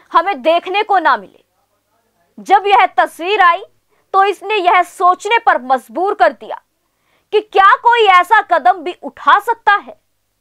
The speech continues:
कैसे कोई अपने साथ साथ मासूम बच्चों की जिंदगी को भी खत्म करने का यह कदम उठा सकता है? क्या महिला को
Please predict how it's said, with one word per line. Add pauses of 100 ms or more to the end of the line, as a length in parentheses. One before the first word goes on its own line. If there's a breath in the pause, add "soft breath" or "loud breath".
(440)
कैसे
कोई
अपने
साथ
साथ (400 soft breath)
मासूम
बच्चों
की
जिंदगी
को
भी
खत्म
करने
का
यह
कदम
उठा
सकता
है? (920)
क्या (440)
महिला
को